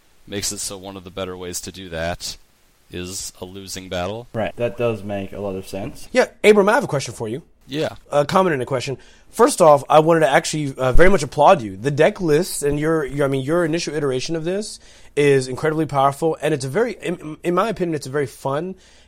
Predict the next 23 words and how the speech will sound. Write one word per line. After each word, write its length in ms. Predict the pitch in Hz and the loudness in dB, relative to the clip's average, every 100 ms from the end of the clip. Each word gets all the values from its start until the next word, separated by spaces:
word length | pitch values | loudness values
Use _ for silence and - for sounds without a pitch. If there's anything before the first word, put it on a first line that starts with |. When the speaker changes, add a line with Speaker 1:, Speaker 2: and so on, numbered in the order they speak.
| - | -4
Speaker 3:
and, 220 | 135 131 | -2 0
um, 480 | 123 120 117 113 - - | -2 -4 -6 -10 -14 -2
really 220 | 175 180 | 2 2
well-crafted 920 | 120 127 139 147 131 - 127 131 110 | 0 2 4 4 -2 -2 -2 -2 -8
deck. 180 | 95 95 | -12 -8
I, 160 | 117 110 | -8 -6
so, 200 | - 139 | -2 0
I 40 | |
mean, 260 | 143 127 131 | 0 -2 0
major 240 | 185 190 | 0 0
props 300 | 175 165 - | 0 0 0
to 60 | 139 | -10
you 80 | 123 | -10
for 120 | 110 | -10
building 280 | 107 120 117 | -8 -8 -8
something 220 | 107 107 | -12 -12
like 200 | 98 92 | -14 -14
this. 160 | 85 | -16
This 140 | 104 120 | -14 -12
is 100 | 110 | -10
awesome. 380 | 85 - - - _ - _ _ _ | -10 -12 -18 -20 _ -20 _ _ _
Um, 440 | 135 127 120 117 - _ _ _ | -2 -2 -4 -10 -14 _ _ _
my 320 | 151 160 151 | 0 2 2